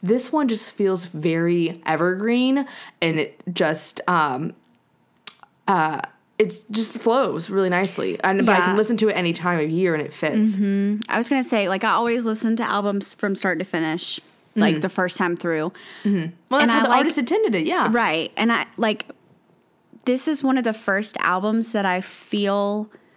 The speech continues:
Speaker 2: like someone genuinely took me on a journey. Like, I
Speaker 1: Yes.
Speaker 2: feel like I l-, literally went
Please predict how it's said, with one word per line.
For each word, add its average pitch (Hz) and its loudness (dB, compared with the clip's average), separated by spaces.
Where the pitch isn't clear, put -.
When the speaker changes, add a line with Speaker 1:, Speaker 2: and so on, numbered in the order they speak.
Speaker 2:
like 190 -4
someone 208 0
genuinely 196 0
took - -6
me 190 2
on 180 0
a 165 -2
journey. 151 -4
Like, 202 0
I 208 2
Speaker 1:
Yes. - -4
Speaker 2:
feel 233 2
like 208 -2
I 196 0
l-, 196 -2
literally 226 0
went 202 -2